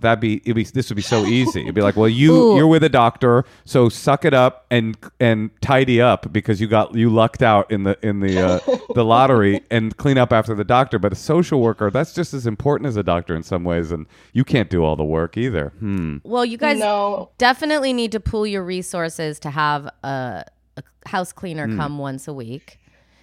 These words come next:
Speaker 2: And you
Speaker 3: Which I
Speaker 2: need
Speaker 3: absolutely would if I wasn't in school and had a proper income right now.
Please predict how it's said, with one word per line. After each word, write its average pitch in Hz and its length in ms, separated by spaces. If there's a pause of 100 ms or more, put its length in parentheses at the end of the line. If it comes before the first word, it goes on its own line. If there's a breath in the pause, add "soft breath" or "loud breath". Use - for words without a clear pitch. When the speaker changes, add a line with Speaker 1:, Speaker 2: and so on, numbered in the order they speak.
(140)
Speaker 2:
And 190 320
you - 40
Speaker 3:
Which 226 160
I 269 80
Speaker 2:
need 226 100
Speaker 3:
absolutely 254 640
would 214 520
if 208 220
I 190 420
wasn't 196 400
in 180 140
school - 540
and 214 120
had - 440 (360)
a 220 60
proper - 380
income - 420
right - 180
now. - 140